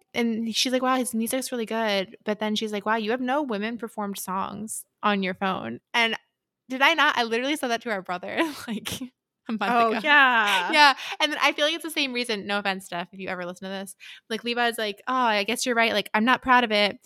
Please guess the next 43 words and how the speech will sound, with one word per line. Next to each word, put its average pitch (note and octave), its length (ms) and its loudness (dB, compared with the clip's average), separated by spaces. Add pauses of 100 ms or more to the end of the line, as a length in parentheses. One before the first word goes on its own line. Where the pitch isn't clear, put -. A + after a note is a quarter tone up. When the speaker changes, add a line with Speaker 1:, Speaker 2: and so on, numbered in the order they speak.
(240)
Speaker 1:
but A#3 100 4
it's A#3 100 0
possible C4 460 0
that A3 140 0
my A3 160 0
music A3+ 280 -2
taste G#3 240 -4
was G#3 120 -6
influenced G#3 400 -4
by G3+ 100 -4
the G3+ 80 -6
fact G3+ 280 -2
that - 100 -8
in G#3+ 80 -4
my G#3+ 140 -2
formative G#3 380 -6
years, F#3+ 300 -4
I G3+ 160 0
too A3 260 -4
was F#3+ 160 -6
an F#3 60 -10
angry F#3 300 -8
white - 240 -12
boy." - 180 -10
'Cause A3 100 -6
she's B3 160 -4
like, G#3+ 160 0
"All G3+ 80 0
your G3 140 -4
music F#3 240 -10
is F#3 80 -12
angry F3 380 -8 (240)
white F#3 200 -10
boys." G3 360 -8 (180)
Speaker 2:
Yeah. F#3 480 -10
Speaker 1:
<laughs> - 20 -4
I D4 380 6
was C4+ 160 4
like, A#3 120 -2
Speaker 2:
And G3 80 -4
Speaker 1:
"Yep." G3 140 4
Speaker 2:
listen, B3 220 0
I B3+ 240 6